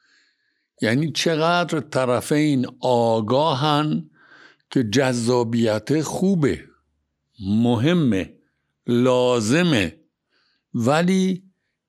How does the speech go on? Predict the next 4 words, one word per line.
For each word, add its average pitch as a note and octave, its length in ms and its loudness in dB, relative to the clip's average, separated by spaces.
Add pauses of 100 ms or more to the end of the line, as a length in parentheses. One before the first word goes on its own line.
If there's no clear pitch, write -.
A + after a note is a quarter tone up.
(140)
فقط D#3+ 920 -2 (140)
جذابیت A#2 920 0
کافی A#2 460 -2
نیست. - 600 -2